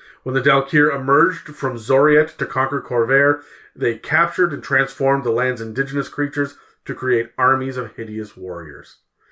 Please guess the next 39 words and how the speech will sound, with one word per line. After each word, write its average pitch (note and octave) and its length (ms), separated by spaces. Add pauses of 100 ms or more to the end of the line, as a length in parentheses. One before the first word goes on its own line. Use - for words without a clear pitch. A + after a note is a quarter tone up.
(340)
When B2+ 120
the B2+ 80
Daelkyr B2 460
were A2+ 140
defeated, C3+ 760
the A#2 80
Dolgonts C#3 600
descended C#3 540
into C3 160
the A2+ 80
depths C3 340
of D3+ 120
Khyber C3 480 (220)
with D3 260
their D#3+ 120
masters, A#2 500
and G#2 260
there C#3 360 (240)
they G#2+ 140
study C3+ 480
in A#2 140
cavernous C#3 500
monasteries, A2 720 (360)
forging D3+ 440
their D3+ 100
bodies B2+ 380
into A2+ 160
living B2+ 340
weapons A#2+ 380 (400)
dedicated D3+ 640
to E3 100
the E3 80
missions E3 440
given C#3 320
to A2+ 100
them G2+ 360
by A#2+ 380
their A2+ 180
masters. - 640